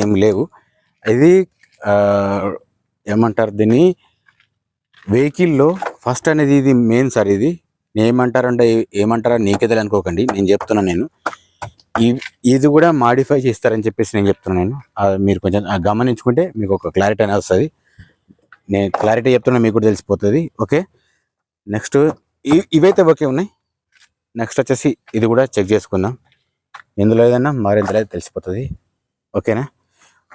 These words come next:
ఓకే, మెయిన్ విషయం ఏంటంటే మీరు నన్నే నమ్ము, నమ్మి రాకండి. మీరు ఒకసారి డైరెక్ట్ వచ్చి వెహికల్ చూసుకున్నా కానీ అప్పుడు నమ్మండి. నేను చెప్పాల్సిన విషయం అయితే మాకు ఖచ్చితంగా చెప్తాను నేను. చూసుకోవచ్చు, ఇక్కడ మాత్రం ఏది కానీ చేంజ్ కాలేదు. చేంజ్ అయితే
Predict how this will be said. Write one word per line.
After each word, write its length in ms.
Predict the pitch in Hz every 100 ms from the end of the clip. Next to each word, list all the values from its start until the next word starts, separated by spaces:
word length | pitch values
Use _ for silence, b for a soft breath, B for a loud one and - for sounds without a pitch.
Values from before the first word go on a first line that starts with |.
| 113
ఓకే, 160 | 139 139 117
మెయిన్ 160 | 120 147
విషయం 180 | 139 135
ఏంటంటే 260 | 123 120 143 185 - - - _ _ _ _ _
మీరు 280 | 110 131 156 160
నన్నే 280 | 127 135 151 143
నమ్ము, 220 | 123 131 156 - - 107
నమ్మి 180 | 117 139
రాకండి. 360 | 127 127 110 139 147 110
మీరు 120 | 117
ఒకసారి 220 | - 120 104
డైరెక్ట్ 220 | 113 131
వచ్చి 140 | - 117
వెహికల్ 240 | 107 120
చూసుకున్నా 280 | 113 - 113 107
కానీ 140 | 139 110
అప్పుడు 220 | 101 131 120
నమ్మండి. 300 | 104 90 73 _ -
నేను 100 | 107 110
చెప్పాల్సిన 440 | 113 117 123 107
విషయం 180 | 104 113 104
అయితే 120 | 104
మాకు 120 | 101 110
ఖచ్చితంగా 260 | - 104
చెప్తాను 220 | 92 - 92
నేను. 100 | 131 b b b b b -
చూసుకోవచ్చు, 360 | 123 123 - 123
ఇక్కడ 180 | 110 143 143
మాత్రం 220 | 131 143 147 - - 117
ఏది 140 | 123 127
కానీ 200 | 131 170 175 _ _ _ _ _ -
చేంజ్ 180 | 131 147
కాలేదు. 200 | 131 135 -
చేంజ్ 140 | 127
అయితే 140 | 131